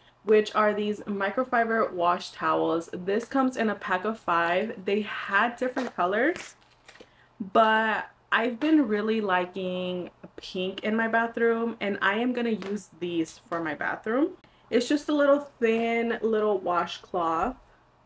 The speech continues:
Nothing particular about it, but you can use these to wash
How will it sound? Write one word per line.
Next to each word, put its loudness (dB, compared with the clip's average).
Nothing 0
particular 2
about 2
it, 2
but 2
you -2
can 2
use -2
these -4
to -4
wash 0